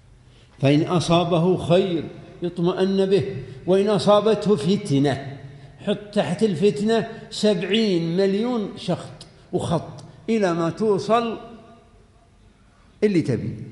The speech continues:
تعجبت من كلمة ربي: "فتنة" وسكت،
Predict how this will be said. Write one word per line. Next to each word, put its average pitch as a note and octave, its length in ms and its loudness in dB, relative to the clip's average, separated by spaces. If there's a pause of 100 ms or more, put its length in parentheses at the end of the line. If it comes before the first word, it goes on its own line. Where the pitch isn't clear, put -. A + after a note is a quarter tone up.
(3000)
تعجبت A#3 640 4
من A3+ 320 0
كلمة B3+ 600 4
ربي: B3 640 2
"فتنة" A3 360 0
وسكت، A3 640 0